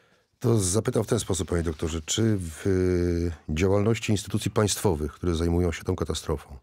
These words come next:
prokuratur cywilnej, wojskowej, mm, Jerzego Millera, czy nawet pana zespołu, znalazł pan jakieś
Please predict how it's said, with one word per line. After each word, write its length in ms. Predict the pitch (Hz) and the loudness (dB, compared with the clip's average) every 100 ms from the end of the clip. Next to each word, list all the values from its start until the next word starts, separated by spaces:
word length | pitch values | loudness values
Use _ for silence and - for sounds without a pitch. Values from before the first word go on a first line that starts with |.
| _ | _
prokuratur 640 | - 95 107 98 85 73 76 - | -4 0 2 2 -2 -10 -14 -10
cywilnej, 560 | - 82 104 85 73 | -4 2 2 2 -2
wojskowej, 600 | 71 71 - 98 80 76 - _ - - - - _ - | -2 -2 0 0 0 -6 -12 _ -20 -20 -20 -20 _ 2
mm, 1400 | 95 82 82 82 82 80 80 78 78 80 78 80 73 - 85 87 - _ _ _ | 4 4 4 4 2 2 2 0 0 0 0 -2 -4 -8 -14 -16 -20 _ _ _
Jerzego 360 | 82 76 71 82 | -4 -2 0 2
Millera, 460 | 90 104 90 85 80 _ _ - _ _ _ _ _ _ _ _ _ _ _ | 4 4 4 0 -6 _ _ -20 _ _ _ _ _ _ _ _ _ _ _
czy 120 | - | 0
nawet 180 | 160 131 | 2 2
pana 200 | 107 87 | 2 0
zespołu, 460 | 69 - - 67 - _ _ _ _ _ | -2 -6 -12 -16 -20 _ _ _ _ _
znalazł 500 | 78 85 113 113 - | -2 2 2 2 2
pan 140 | 104 | 0
jakieś 560 | 95 95 95 - - | 0 -2 -4 -4 -6